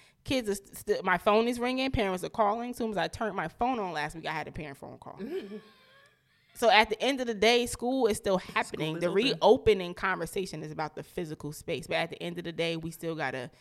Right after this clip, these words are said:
Speaker 1: get in front of the kids. It's just gonna be behind the computer.
Speaker 2: Yeah.
Speaker 1: And we still got work to do.
Speaker 2: Yeah.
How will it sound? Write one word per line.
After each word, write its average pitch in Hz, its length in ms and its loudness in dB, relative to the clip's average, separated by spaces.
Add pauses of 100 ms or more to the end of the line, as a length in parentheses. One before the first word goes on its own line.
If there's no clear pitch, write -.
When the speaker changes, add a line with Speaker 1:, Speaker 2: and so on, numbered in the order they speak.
(260)
Speaker 1:
get - 140 -4
in 147 80 -6
front 151 220 -8
of 131 80 -8
the 131 60 -12
kids. - 420 -12 (160)
It's 156 160 -8
just 151 180 -4
gonna 151 160 -6
be 151 120 -6
behind 151 260 -10
the 165 60 -16
computer. - 360 -18 (160)
Speaker 2:
Yeah. 151 200 -14 (180)
Speaker 1:
And 165 140 -6
we 165 80 -6
still 147 220 -6
got 151 240 -2
work 139 180 -12
to - 80 -20
do. 95 180 -16 (260)
Speaker 2:
Yeah. 190 200 -10